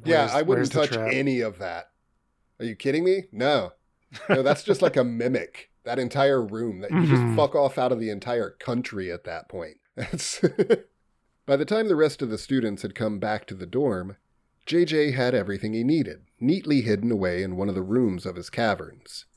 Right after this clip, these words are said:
Speaker 1: He had now begun to think of them as his caverns, not the caverns,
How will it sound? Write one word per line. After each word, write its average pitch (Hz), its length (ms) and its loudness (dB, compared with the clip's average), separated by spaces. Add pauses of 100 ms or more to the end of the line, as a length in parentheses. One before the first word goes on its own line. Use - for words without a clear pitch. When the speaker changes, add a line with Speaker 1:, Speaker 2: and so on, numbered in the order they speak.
Speaker 1:
He 135 120 2
had 120 120 4
now 143 220 0
begun 120 300 0
to 101 60 -4
think 165 280 -4
of 101 140 -2
them 90 120 -6
as 87 200 -10
his 127 420 0
caverns, - 680 -12
not 101 240 -4 (160)
the 135 300 -2
caverns, 80 720 -12